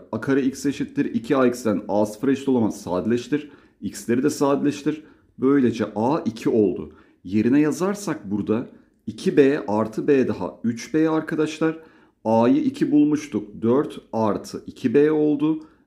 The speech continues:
B de gördüğünüz gibi dört geldi. Demek ki F X fonksiyonunu yerine yazarsak A iki X olmuş oldu. B'den dolayı da dört oldu. F ikiyi bulacağım. Dört artı dört, sekiz, B şıkkı. İşleme dayalı bir soru. Gerçekten böyle yapmamız gerekiyor.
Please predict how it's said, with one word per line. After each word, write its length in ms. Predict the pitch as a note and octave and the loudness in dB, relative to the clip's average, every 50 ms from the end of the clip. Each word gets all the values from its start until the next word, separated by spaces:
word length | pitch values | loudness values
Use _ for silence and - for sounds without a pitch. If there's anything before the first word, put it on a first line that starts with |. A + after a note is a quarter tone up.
| _ - | _ -8
B 320 | F#2 B2 A#2+ B2+ C#3+ C#3+ | -2 2 2 4 4 4
de 80 | C3+ B2 | 4 2
gördüğünüz 640 | G2 A2 G#2+ G#2+ G#2 G2+ G#2 G#2+ G#2+ A2+ A2 - | 4 4 4 4 4 4 2 0 0 0 -2 -4
gibi 240 | E2+ G2 B2 A2 - | -4 -4 -4 -2 0
dört 260 | G#2+ G2+ G2 G2+ G2+ | 0 0 0 -2 -4
geldi. 280 | - F#2+ E2+ D#2 C#2 - - | -6 -4 -4 -4 -6 -4 0
Demek 300 | A2+ A#2+ C3 B2+ B2+ - | 2 2 2 2 0 -2
ki 260 | - G#2+ A2 A2 - - - _ _ _ _ _ _ | -2 -2 -2 -2 -8 -16 -20 _ _ _ _ _ _
F 240 | G#2 G2+ - - B2 | -6 -6 -2 -4 -4
X 200 | - - - - | -4 -4 -12 -6
fonksiyonunu 680 | - A#2 A2 G#2 G2 G#2 G2+ A#2+ F#2+ F#2 F2+ E2+ F2 | 0 2 4 4 2 0 -2 -2 -2 0 0 0 0
yerine 340 | F2+ F2 F#2 F#2 G2 G2+ G2+ | 0 0 2 2 2 4 4
yazarsak 720 | G2 F#2 F2 G2 A#2+ C3+ C3 - - A2 A2+ A2+ - - _ _ _ _ _ _ _ _ | 2 2 2 0 0 -2 -2 -2 -4 -4 -4 -4 -6 -16 _ _ _ _ _ _ _ _
A 360 | F#2+ G2 G2+ G#2+ A2+ A#2 B2 - - - - | -2 0 2 2 2 2 0 -2 -8 -10 -12
iki 340 | G2+ - - - A#2+ A2 G#2 | -12 -12 -2 2 2 2 2
X 220 | G#2 - - - | 0 -4 -6 -4
olmuş 380 | F#2 F2 E2+ E2+ E2 - - F#2+ | -4 -2 -2 -4 -6 -6 -4 -2
oldu. 360 | F2+ E2+ E2+ G2 A#2+ G#2+ - | -2 -2 -2 -4 -4 0 2
B'den 440 | G#2+ G#2 G2+ G2+ G2+ G#2+ G#2 G2+ F#2+ | 4 4 4 4 2 2 0 0 2
dolayı 260 | F#2 F2+ E2+ E2 D#2 | 2 0 0 0 -2
da 160 | D#2 C#2+ D2+ | -6 -6 -2
dört 300 | F#2+ F#2+ G#2 G#2 G#2 - | -2 -2 -2 -2 -2 0
oldu. 440 | A#2+ A#2 A#2 G#2+ B2 B2 B2+ - - - - _ _ _ _ | 2 2 2 2 0 -2 -2 -6 -12 -18 -20 _ _ _ _
F 240 | - A2+ B2 B2 - - - | 0 0 0 0 -4 -10 -10
ikiyi 380 | - G2 - - - A2 B2+ B2 | -10 -10 -10 -4 0 0 2 2
bulacağım. 480 | B2 A#2+ A#2+ G#2 A#2+ B2+ B2+ C3+ C3 - - - - _ _ - | 2 0 0 0 2 2 2 2 0 -4 -12 -20 -20 _ _ -4
Dört 320 | G2 A2 A#2 A#2+ B2 - | 0 2 2 2 0 0
artı 340 | B2 A2 G2 F#2 - G#2 F2 | 0 0 0 0 -2 -4 0
dört, 260 | G2 G#2+ A#2+ A#2+ - | 2 2 2 0 -4
sekiz, 640 | - - - - G#2+ G#2 - C3 B2 A#2 - - D#2 | -10 -10 -4 -2 -2 0 0 -2 -2 -2 -6 -2 2
B 160 | A2+ A2+ A#2 | 4 4 4
şıkkı. 400 | A2+ - - - - _ - - - - _ | 2 -2 -8 -12 -14 _ -18 -18 -18 -10 _
İşleme 420 | F#3+ F3+ - - F3+ F3+ F#3 D3 | -8 -8 -6 -6 -4 -4 0 4
dayalı 280 | C#3 A#2+ A#2 C3 D#3+ D3 | 4 4 4 4 4 2
bir 80 | B2+ | 0
soru. 260 | - - - F#2 E2+ F2 | 0 0 -8 -8 -6 -4
Gerçekten 600 | C#3+ D3+ - - - - - - C3 C3 B2 G#2 | -4 -4 -4 -4 -8 -10 -6 -2 0 2 2 4
böyle 180 | G#2+ G#2 G2+ | 4 4 4
yapmamız 440 | G2+ G2 - - G2 G2 A#2 B2 G2 | 2 0 -2 -4 -2 -2 -2 -2 0
gerekiyor. 460 | E2+ G2+ F#2+ F2+ F2 - - D#2+ C#2 | 0 0 0 0 -2 -4 -6 -8 -8